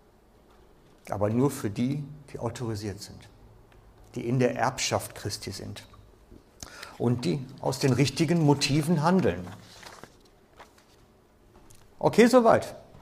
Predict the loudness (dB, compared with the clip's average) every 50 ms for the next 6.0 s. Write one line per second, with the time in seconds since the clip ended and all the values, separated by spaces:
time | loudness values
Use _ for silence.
0 | -20 -20 -20 -20 -20 -20 -20 -20 -20 -20 -20 -20 -10 -4 -4 -2 0 0 -2 -2
1 | -2 -2 0 0 0 2 2 2 4 4 2 2 0 -8 -6 -2 0 0 0 0
2 | 0 -2 -2 -2 -2 -6 -6 -4 -4 -4 -4 -6 -10 -16 -20 -20 -20 -20 -20 -20
3 | -20 -20 -20 -20 -20 -20 -20 -20 -20 -20 -20 -18 -12 -6 -4 -4 -4 0 4 6
4 | 6 6 4 0 -8 -8 -10 -14 -10 -6 -2 0 0 0 0 -2 -10 -10 -8 -6
5 | -6 -6 -6 -6 -6 -6 -8 -6 -6 -8 -8 -8 -6 0 4 6 6 6 6